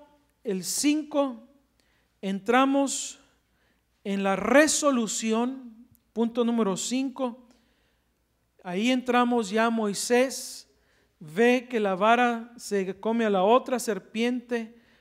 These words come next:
Moisés toma la vara y ya no es vara, digo, ya no es serpiente, ahora vuelve a ser la, el cayado, la vara que él llevaba. Ya Aarón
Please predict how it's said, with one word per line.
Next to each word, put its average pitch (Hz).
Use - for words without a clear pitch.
Moisés 214
toma 226
la 196
vara 214
y 185
ya 196
no 208
es 190
vara, 208
digo, 208
ya 196
no 214
es 202
serpiente, 208
ahora 190
vuelve 190
a 180
ser 190
la, 160
el 165
cayado, 185
la 160
vara 185
que 190
él 185
llevaba. 214
Ya 220
Aarón 240